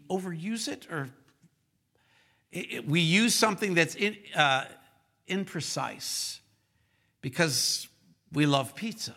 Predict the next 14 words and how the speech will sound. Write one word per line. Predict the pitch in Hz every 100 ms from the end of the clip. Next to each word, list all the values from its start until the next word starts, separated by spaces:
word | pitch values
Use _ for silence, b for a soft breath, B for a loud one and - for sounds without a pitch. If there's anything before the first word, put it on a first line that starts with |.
| 98
we | 98
love | 101 113
ice | 135 151
cream | - 110 92
cones, | - 87 - - - b b b b
everybody | - 101 127 147
loves | 147 151 156
a |
puppy, | 147 165 147 117 98 - _ _ _ b b b b b b b b b _ _ _ -
and | 135 147
we | 139
love | 131 120
our | 117
wives. | 107 101 92 - - - -